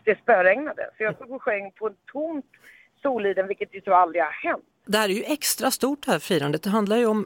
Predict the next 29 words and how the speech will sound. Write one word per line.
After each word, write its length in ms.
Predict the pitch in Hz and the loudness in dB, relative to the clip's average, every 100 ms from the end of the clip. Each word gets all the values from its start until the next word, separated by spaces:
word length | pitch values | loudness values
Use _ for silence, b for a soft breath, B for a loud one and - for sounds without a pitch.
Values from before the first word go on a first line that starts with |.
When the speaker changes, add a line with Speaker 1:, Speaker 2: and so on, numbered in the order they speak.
| - | -2
Speaker 2:
femhundra 520 | 208 196 190 190 180 185 | 0 2 2 2 2 0
år 240 | 220 254 | 0 0
då 100 | 175 | -2
för 140 | - | -4
Sveriges 380 | 175 151 143 151 | -2 0 0 0
del. 240 | 143 127 208 | -2 -2 -4
Och 100 | - | -2
Fredrik 360 | 196 190 196 | 0 0 -2
Lindström 640 | 185 254 180 - - 262 302 | -2 0 0 -4 -4 -4 -4
kommer 220 | - 240 | -4 -2
tydligen 280 | 247 156 156 | -2 0 0
vara 120 | 156 | 0
med 200 | 131 113 - | -2 -6 -10
också. 380 | - - 120 - _ _ | -12 -10 -12 -16 _ _
Speaker 1:
Ja, 460 | 196 240 277 - - _ | -2 6 6 6 0 _
det 140 | 240 254 | -2 2
finns 220 | 277 220 | 2 4
väl 100 | 277 | 2
ingen 480 | 269 254 269 202 185 | 2 2 0 -2 -6
som 180 | 190 | -4
kan 140 | 190 185 | -4 -2
prata 360 | 190 175 - 190 | 0 0 -2 -4
mer 240 | 180 165 | -2 -2
om 180 | 165 170 - | -4 -6 2
svenskhet 600 | 196 180 - - 185 - - | 4 4 -4 -2 0 0 -6
på 60 | |
något 200 | 180 165 | -8 -8
sätt 180 | 170 | -8
och 80 | - | -10